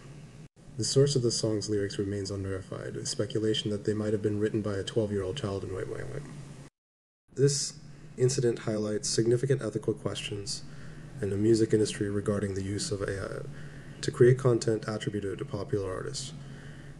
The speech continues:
It opens up a dialogue about the implications of using A I in creative fields and the potential challenges it poses to authenticity and intellectual property rights.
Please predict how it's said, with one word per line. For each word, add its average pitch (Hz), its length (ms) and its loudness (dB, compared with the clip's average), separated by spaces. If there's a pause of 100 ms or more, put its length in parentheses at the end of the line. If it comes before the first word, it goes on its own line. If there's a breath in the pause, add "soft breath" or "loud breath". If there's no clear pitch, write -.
(100)
It 135 60 12
opens 156 280 10
up 147 140 6
a 135 40 10
dialogue 113 520 0
about 101 200 -4
the 110 80 0
implications 107 600 0
of 98 100 -6
using 104 240 -4
A - 40 -4
I 104 80 -4
in 98 200 -6
creative 95 340 -4
fields 113 540 4 (460 loud breath)
and 110 100 2
the 113 60 2
potential 147 420 6
challenges 127 460 4
it 120 100 -2
poses 110 380 2
to - 100 -4
authenticity 110 720 0
and 104 220 -6
intellectual 104 580 -4
property - 400 -6
rights. - 460 -4